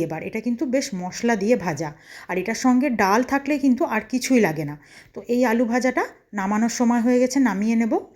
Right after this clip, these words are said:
সঙ্গে ডালও হয়েছে, মুসুরির ডাল করেছি টমেটো ধনেপাতা দিয়ে। আর এদিকে এইটা হয়েছে, আর এদিকে ডিম সেদ্ধ করে রেখেছি,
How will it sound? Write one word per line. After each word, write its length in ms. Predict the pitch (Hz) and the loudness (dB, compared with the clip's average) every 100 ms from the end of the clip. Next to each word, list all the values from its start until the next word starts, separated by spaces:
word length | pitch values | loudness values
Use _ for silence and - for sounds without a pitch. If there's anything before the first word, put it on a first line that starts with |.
| - | -6
সঙ্গে 220 | 220 214 240 | -2 0 0
ডালও 280 | 190 165 226 220 | 0 2 4 4
হয়েছে, 280 | 180 175 294 - _ - | 0 -2 -8 -10 _ -10
মুসুরির 380 | 208 226 214 208 | -6 -4 -2 0
ডাল 140 | 208 190 190 | 0 0 -2
করেছি 260 | 180 - 262 | -4 -4 -6
টমেটো 280 | 190 165 185 185 | -6 -6 -4 -4
ধনেপাতা 380 | 180 170 165 170 | -4 -4 -6 -6
দিয়ে। 140 | 180 - - - - - | -6 -6 -8 -20 -20 -6
আর 60 | 190 | -2
এদিকে 240 | 190 190 202 190 | 0 2 2 2
এইটা 180 | 190 202 | 0 -2
হয়েছে, 260 | 196 185 415 - - - - | -2 -2 -6 -8 -14 -20 -10
আর 100 | 165 202 | 0 2
এদিকে 280 | 214 220 277 - - _ 185 | 2 2 0 -2 -14 _ -2
ডিম 160 | 240 269 262 | 4 4 6
সেদ্ধ 220 | 262 190 208 | 2 2 -2
করে 140 | 196 175 | 0 -2
রেখেছি, 280 | 165 175 - | -2 -6 -8